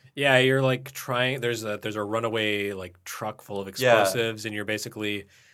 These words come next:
Speaker 1: smashing buildings out of its way
Speaker 2: Yeah,
Speaker 1: to
Speaker 2: with,
Speaker 1: get it to
Speaker 2: with diff-,
Speaker 1: safety.
Speaker 2: with different vehicles, with robots. It's a very smart and inventive game, uh, that is just, like, was only done once, and I feel like with better graphics and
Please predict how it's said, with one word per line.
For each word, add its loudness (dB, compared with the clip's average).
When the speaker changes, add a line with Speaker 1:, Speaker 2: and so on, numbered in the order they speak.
Speaker 1:
smashing -2
buildings -2
out 0
of -2
its -10
way -4
Speaker 2:
Yeah, 8
Speaker 1:
to 6
Speaker 2:
with, 4
Speaker 1:
get -8
it -10
to -2
Speaker 2:
with 0
diff-, 2
Speaker 1:
safety. -10
Speaker 2:
with -2
different -2
vehicles, -2
with -6
robots. 2
It's -12
a -2
very -2
smart -2
and -6
inventive -6
game, -6
uh, -8
that 0
is -4
just, -8
like, 0
was -6
only -2
done 2
once, -4
and -4
I -2
feel -4
like -2
with -8
better -2
graphics -2
and -10